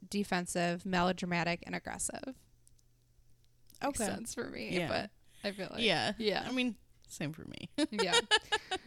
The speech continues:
Speaker 1: So, um, I do wanna give more information, too, about your destiny number. Let me just get this all ready. Oh, wait, never mind.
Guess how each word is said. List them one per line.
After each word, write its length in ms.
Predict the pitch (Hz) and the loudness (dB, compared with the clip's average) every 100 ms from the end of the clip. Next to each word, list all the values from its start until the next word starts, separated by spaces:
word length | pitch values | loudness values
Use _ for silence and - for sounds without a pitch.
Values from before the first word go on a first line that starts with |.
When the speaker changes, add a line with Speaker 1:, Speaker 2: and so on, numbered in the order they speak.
| - | -6
Speaker 1:
So, 480 | - 233 220 196 196 - | 2 6 6 6 4 6
um, 260 | 208 196 | 6 8
I 100 | 185 | 4
do 160 | 202 220 | 2 2
wanna 160 | 247 | 4
give 140 | 220 208 | 2 0
more 340 | 202 202 196 | 0 0 0
information, 540 | 196 196 208 202 196 196 | -2 -4 -4 -4 -4 -4
too, 440 | - - - 311 220 | -2 -2 0 0 0
about 220 | 190 - | -2 -8
your 100 | - | -10
destiny 420 | - - - - | -10 -6 -4 -4
number. 320 | - - - - 269 | -8 -14 -8 -6 -6
Let 80 | 254 | -8
me 60 | - | -12
just 340 | - - - - | -10 -8 -8 -12
get 180 | 208 - | -18 -14
this 240 | 214 - 170 | -10 -10 -10
all 220 | - - - - | -20 -18 -18 -18
ready. 320 | - - - 330 370 349 - - - - - - _ - - - - | -16 -14 -12 -8 -8 -8 -16 -18 -20 -20 -20 -20 _ -20 -20 -6 0
Oh, 60 | 226 | 2
wait, 200 | 180 - | 2 -2
never 120 | - | -10
mind. 180 | - 208 | -10 -14